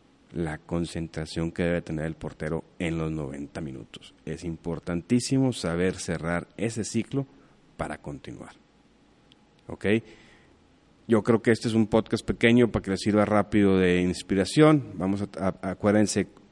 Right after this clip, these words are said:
debo ser siempre, comenzar igual, preparar bien mi, mi, mi, mi, mi juego desde antes. Durante el juego, participo en el juego, en todas las jugadas, y después cierro mi ciclo igual,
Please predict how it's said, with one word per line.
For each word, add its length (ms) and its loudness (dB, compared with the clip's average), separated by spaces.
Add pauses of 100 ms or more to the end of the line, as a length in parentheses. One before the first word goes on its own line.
(200)
debo 300 4
ser 180 0
siempre, 580 4 (520)
comenzar 460 0
igual, 420 0 (600)
preparar 440 0
bien 340 4
mi, 140 4 (100)
mi, 180 0 (180)
mi, 580 -2
mi, 360 -4
mi 140 -2
juego 480 2
desde 300 -2
antes. 440 -2 (360)
Durante 420 2
el 60 -2
juego, 480 2 (420)
participo 680 0
en 60 6
el 60 0
juego, 280 2
en 80 -4
todas 240 4
las 140 2
jugadas, 560 -2 (360)
y 100 2
después 500 2 (100)
cierro 460 0
mi 100 2
ciclo 340 -2
igual, 480 -2